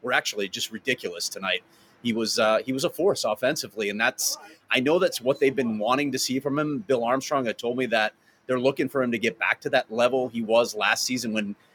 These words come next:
he was just an elite point producer and offensive driver. Um, might be a sign tonight. And, and that line, again, when, when all three guys are going and all three guys are at the top of their game with Travis Boyd and Clayton Keller,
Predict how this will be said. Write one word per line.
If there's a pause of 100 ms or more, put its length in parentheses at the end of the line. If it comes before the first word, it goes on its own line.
(140)
he
was
just
an
elite
point
producer
and
offensive
driver. (420)
Um, (760)
might
be
a
sign
tonight.
And,
and
that
line,
again, (520)
when,
when
all
three
guys
are
going
and
all
three
guys
are
at
the
top
of
their
game
with
Travis
Boyd
and
Clayton
Keller,